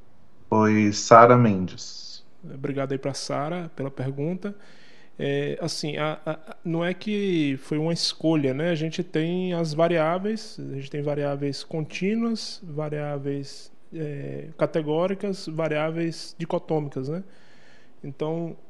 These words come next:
Speaker 2: é, baseado nesse, nesse contexto aí de variáveis, a gente, é, fica limitado. Não, não, não é assim, não é simplesmente uma escolha. Então, é, a regressão logística é uma opção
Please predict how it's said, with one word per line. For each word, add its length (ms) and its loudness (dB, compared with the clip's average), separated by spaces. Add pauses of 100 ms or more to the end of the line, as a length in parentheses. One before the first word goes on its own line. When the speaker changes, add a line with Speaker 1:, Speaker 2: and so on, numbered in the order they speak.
Speaker 2:
é, 500 -4
baseado 680 4
nesse, 420 2 (320)
nesse 360 -2
contexto 580 0
aí 60 2
de 80 -2
variáveis, 680 0
a 60 4
gente, 500 0 (220)
é, 280 -6
fica 280 -6
limitado. 640 0
Não, 540 -4
não, 240 -6
não 200 -4
é 140 0
assim, 240 -6
não 160 0
é 80 -2
simplesmente 640 -2
uma 40 0
escolha. 380 0
Então, 340 -4 (800)
é, 460 -4
a 20 -2
regressão 420 -2
logística 460 0
é 40 2
uma 200 0
opção 720 -2